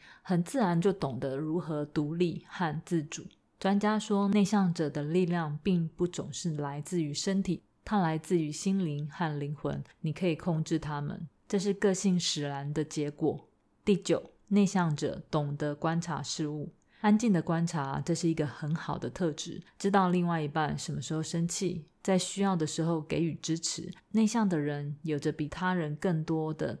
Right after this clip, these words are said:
同理心、善解人意。专家说，在嘈杂的世界中，安静的魅力就是力量。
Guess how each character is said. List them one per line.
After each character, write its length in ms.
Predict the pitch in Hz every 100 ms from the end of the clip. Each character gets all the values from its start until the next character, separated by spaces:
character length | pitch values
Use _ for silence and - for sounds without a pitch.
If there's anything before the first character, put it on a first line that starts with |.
| -
同 300 | 165 151 170
理 140 | 156
心、 360 | - - 156 160
善 280 | - 180 156
解 180 | - -
人 200 | - - -
意。 200 | 156 - _
专 200 | 180 180
家 180 | 185 190
说， 340 | - 185 185
在 200 | 185 185
嘈 200 | 175 151
杂 200 | 139 147
的 80 | 147
世 180 | - 185
界 220 | 180 170
中， 360 | 175 170 170 196
安 240 | 202 175
静 180 | 175 180
的 60 | 151
魅 260 | 147 160
力 260 | 147 156 -
就 120 | - 160
是 220 | - 160
力 240 | 151 156
量。 300 | 147 147 -